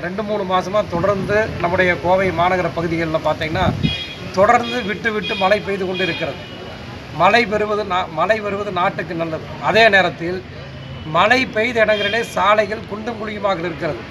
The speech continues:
ஏற்கனவே பார்த்தீங்கன்னா, பாதாள சாக்கடைக்கு தோண்டப்பட்ட குழிகள், அதே மாதிரி குடிநீர் பணிகளை சரி செய்வதற்காக தோண்டப்பட்ட குழிகள், கேபிள் பதிக்கிறதுக்காக பல இடங்களில் குழி தோண்டியிருக்கிறாங்க. இது எதுவுமே சரி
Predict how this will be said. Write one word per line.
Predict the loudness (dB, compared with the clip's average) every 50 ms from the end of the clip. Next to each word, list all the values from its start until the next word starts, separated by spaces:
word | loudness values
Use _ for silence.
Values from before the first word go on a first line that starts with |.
| -12 -12 -12 -10 -10 -10 -10 -10 -10 -10 -10 -6 0
ஏற்கனவே | 4 4 4 6 4 2 2 0 2
பார்த்தீங்கன்னா, | 2 0 0 0 0 -2 -2 -2 0
பாதாள | 0 0 2 2 2 0
சாக்கடைக்கு | 0 0 -2 -2 0 -2 -4 -4 -4 -6 -4
தோண்டப்பட்ட | -2 -2 -2 -2 -2 -4 -4 -4 -2 -4 -4 -4 -2
குழிகள், | 0 2 4 6 6 6 6 4 0 -6 -10 -12 -14 -14 -14 -14 -14 -14 -4 -2
அதே | 0 4 4 4
மாதிரி | 4 6 4 4 4 2 -2
குடிநீர் | 0 0 0 2 2 0 0 0 0
பணிகளை | 0 2 2 0 0 0 0
சரி | -2 -2 -2
செய்வதற்காக | -2 -2 -2 -2 -2 -2 0 0 2 2 2 2 2 2
தோண்டப்பட்ட | 2 2 2 2 2 0 0 0 0
குழிகள், | 2 2 4 4 4 4 4 2 -2 -6 -10 -10 -10 -10 -10 -10 -10 -8 -2
கேபிள் | 4 6 6 6 6 4 0 0 -2
பதிக்கிறதுக்காக | -2 -2 -4 -4 -4 -2 -2 0 0 0 -2 -2
பல | 0 0 0
இடங்களில் | 0 0 -2 -2 -2 -4 -4
குழி | -2 -2 -2 0
தோண்டியிருக்கிறாங்க. | 0 0 -2 -2 -2 -2 0 0 0 0 -2
இது | -2 0 0 0
எதுவுமே | 0 0 2 0 0
சரி | 2 2 0 0 0